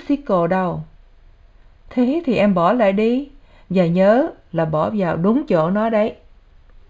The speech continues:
Ron làm rơi một vài chiếc hộp, chửi thề, và là một hành động rất dữ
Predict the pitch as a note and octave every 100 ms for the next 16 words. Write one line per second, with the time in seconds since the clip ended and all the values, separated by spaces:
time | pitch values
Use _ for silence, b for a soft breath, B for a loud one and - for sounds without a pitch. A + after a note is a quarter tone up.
0 | - - - - _ _ - - b b
1 | b E3 F3+ E3+ E3 E3+ E3+ D#3+ G#3 A3+
2 | A3 G#3 - - _ - D#3+ D3+ E3+ E3+
3 | D3+ D3+ B3+ C4 E3 C#3+ C#3+ - - D#3+
4 | G#3+ G#3 E3 C#3+ C#3+ b b b b b
5 | - G3 F#3 F3 E3 - D#3+ D3+ D3 D3
6 | F3 C4+ C#4 E3+